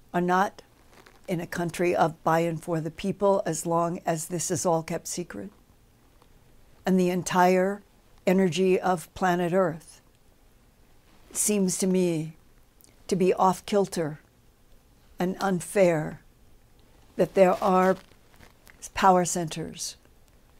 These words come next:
who not only know a great deal about other life forms in this universe, but they're traveling there through the Space Force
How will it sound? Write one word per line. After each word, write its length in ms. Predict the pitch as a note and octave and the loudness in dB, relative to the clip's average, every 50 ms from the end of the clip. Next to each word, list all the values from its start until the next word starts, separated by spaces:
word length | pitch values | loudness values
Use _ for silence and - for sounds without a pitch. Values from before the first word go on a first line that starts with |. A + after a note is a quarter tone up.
| - _ _ | -20 _ _
who 100 | F#3+ F#3+ | -2 0
not 240 | G3 F#3+ F#3+ F#3+ F#3 | 2 2 4 2 2
only 240 | F3+ F3+ F3+ F3+ F3+ | 2 0 0 -2 -2
know 300 | F3+ F3+ F3+ F#3 F#3 F3+ | 0 2 4 4 4 4
a 60 | F3+ | 2
great 300 | D#3+ F3+ F3 F3 F3 E3+ | 0 0 -2 -2 -2 -4
deal 400 | - F#3+ F#3+ F#3 F#3 F3 F3+ - - | -2 0 2 4 4 2 2 0 -2
about 360 | E3+ F#3 F3+ E3+ E3+ E3+ - | -2 0 0 0 0 0 -2
other 340 | F3 F3 E3+ F3 F3 F3 F3 | -2 -2 -2 -2 -2 -4 -2
life 280 | E3+ E3+ F3 F3+ F3+ | -2 -2 -2 -2 -4
forms 400 | - - F#3 F3 F3+ F3+ E3 - | -4 -4 -4 -4 -4 -4 -6 -6
in 120 | F3 E3+ E3 | -6 -6 -6
this 200 | E3+ D#3+ - F3+ | -6 -8 -8 -6
universe, 560 | E3+ D#3+ E3 E3 D#3+ D#3+ E3 D#3 - - - - - _ _ _ _ _ _ - - | -6 -6 -6 -6 -6 -6 -8 -10 -12 -14 -16 -20 -20 _ _ _ _ _ _ -12 -10
but 140 | - F#3+ - | -8 -2 0
they're 100 | G3+ F#3+ | 0 0
traveling 680 | G3 - - G3 G3 F#3+ F3+ E3+ E3+ E3+ D3+ D#3 D#3 D3+ | 0 2 4 6 6 6 4 2 0 -4 -4 -4 -4 -4
there 360 | D#3 D3+ D3 D3 - E3+ - _ _ _ _ _ _ - - - - - - - - - | -4 -6 -6 -8 -10 -12 -18 _ _ _ _ _ _ -20 -20 -20 -20 -20 -20 -20 -20 -16
through 220 | - - F3+ E3+ | -6 -2 -2 -2
the 80 | D#3 E3 | 0 -2
Space 420 | D3+ - - F#3+ F3+ F3+ F3 - | -4 -2 2 2 2 4 2 0
Force 560 | - - F#3+ F3+ F3 E3+ E3+ D#3+ - - - | -2 -2 0 2 2 0 0 -2 -4 -8 -8